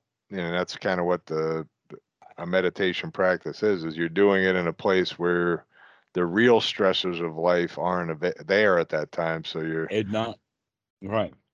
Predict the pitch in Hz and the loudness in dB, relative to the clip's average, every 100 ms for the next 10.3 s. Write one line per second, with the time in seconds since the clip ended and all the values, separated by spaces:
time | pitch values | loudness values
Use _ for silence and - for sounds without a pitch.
0 | _ - 113 123 170 175 123 131 139 - | _ -6 -2 2 4 2 -2 0 0 2
1 | 151 - 113 117 165 156 - 147 156 - | -2 0 -4 2 2 0 0 2 2 -2
2 | 104 90 87 90 - _ _ _ _ _ | -4 0 0 -2 -8 _ _ _ _ _
3 | - 95 85 87 87 _ - 127 127 113 | -12 -8 -6 -6 -8 _ -8 -2 -2 -2
4 | - 123 110 101 - 175 170 110 113 117 | -6 -6 -6 -6 -4 0 0 0 0 0
5 | 127 95 - 113 107 120 120 117 117 135 | 0 -2 -6 -6 -2 -2 0 -2 -2 0
6 | 127 113 131 160 139 113 120 139 123 - | 0 2 2 4 2 2 0 -2 -6 -4
7 | 120 117 117 113 107 113 110 110 107 110 | -2 2 0 0 0 2 4 2 0 -2
8 | 135 160 110 113 - - - - 104 107 | 0 2 0 -2 -6 -20 -20 -6 -4 2
9 | 156 180 123 113 101 - 107 107 135 113 | 0 2 0 0 -2 -2 -2 -2 -6 -6
10 | 110 107 | -2 -4